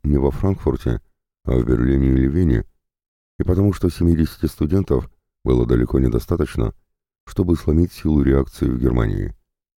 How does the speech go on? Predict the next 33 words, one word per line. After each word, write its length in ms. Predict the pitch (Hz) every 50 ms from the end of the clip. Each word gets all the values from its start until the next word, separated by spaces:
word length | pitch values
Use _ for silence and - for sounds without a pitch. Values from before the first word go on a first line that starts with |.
| _ _ _ _ _ _ _ _ _ _
Они, 240 | - - 67 67 64
правда, 380 | - 62 62 58 55 53 60
надеялись, 580 | 57 55 53 57 58 58 57 58 58 55 - -
что 220 | - - - - -
за 160 | 58 62 60
ними 280 | 60 62 67 67 64 62
и 120 | 62 57
с 100 | - -
ними 380 | - 67 71 73 71 69 64 - _ _ _ _
встанет 360 | - - - 67 67 65 60
все 200 | - - - 67
франкфуртское 640 | - - 69 65 65 - - 58 - - - 65 62
население, 720 | 60 62 - - - 76 90 98 80 65 57 55 53 50 - - _ _ _ _ _ _ _ -
не 80 | 69 -
подозревая, 680 | - 65 67 64 62 62 65 69 82 90 87 78 67
что 200 | - - - -
правительство 640 | - 65 69 85 110 - - 90 82 - - 69 64
было 240 | 62 73 76 73 67
предупреждено 880 | - - 67 60 60 - 69 65 58 57 62 65 71 78 82 87 82 67 58
за 140 | 55 53 64
несколько 440 | 64 65 67 - - 60 57 - 60
дней 220 | 58 64 67 69
об 100 | 65 58
этой 200 | 67 65 69 67
безумной 400 | 60 60 60 57 60 60 60 58
попытке. 480 | - 62 - - 58 - - - - - - _ _ _ _ _ _ _ _ _ _ _ _ _ _ _ _
Правительство 640 | - 85 90 101 120 110 113 104 90 - - 87 87
же 140 | 78 78 87
не 160 | 85 82 80
нашло 360 | 76 76 73 - 80 80 80 76
нужным 440 | 69 69 73 78 73 69 71 69
предупредить 580 | 62 - 64 62 62 - 65 67 76 85 80 -
ее – 240 | - - - -